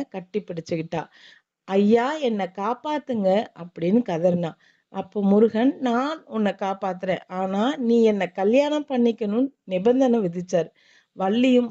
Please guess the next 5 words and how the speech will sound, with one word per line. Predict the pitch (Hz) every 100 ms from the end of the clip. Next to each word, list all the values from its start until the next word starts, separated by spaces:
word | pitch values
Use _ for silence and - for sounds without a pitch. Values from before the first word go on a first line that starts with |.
| 165
பயத்துல | 190 226 262 240 190 220
சம்மதிச்சா. | 190 175 180 165 - 160 - _ _ _
உடனே | 190 226 254 233 269
விநாயகர் | 208 214 233 254 190 202 277 - 202
மறைஞ்சிட்டார். | 190 208 196 180 170 160